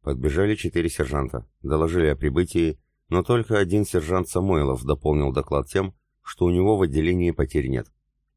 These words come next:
Маргелов от этого нахмурился, впрочем, не только он. Резеда тоже,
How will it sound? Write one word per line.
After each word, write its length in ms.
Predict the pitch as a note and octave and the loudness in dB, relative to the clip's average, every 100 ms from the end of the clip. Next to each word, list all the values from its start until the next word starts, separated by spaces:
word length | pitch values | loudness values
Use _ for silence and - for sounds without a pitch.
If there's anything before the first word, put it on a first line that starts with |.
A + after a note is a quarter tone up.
| _ _ _ _ - | _ _ _ _ -4
Маргелов 540 | D2+ D#2 G2 B2 G2+ | -2 0 2 0 0
от 100 | G2+ | 0
этого 220 | G2+ F#2+ | 0 2
нахмурился, 720 | F#2+ - G2+ D2 C#2+ - B1 - | 0 0 0 2 0 -4 -8 -8
впрочем, 360 | - G2 - G2 | -4 -4 0 -2
не 100 | G2+ | 0
только 260 | E2 C2 | 0 -2
он. 280 | D2+ D2+ A1 _ _ _ _ - | -2 -2 -4 _ _ _ _ -2
Резеда 460 | D2+ E2 F2+ G#2 | 0 2 2 2
тоже, 380 | G2 D#2 C2 A#1+ | 2 0 0 -6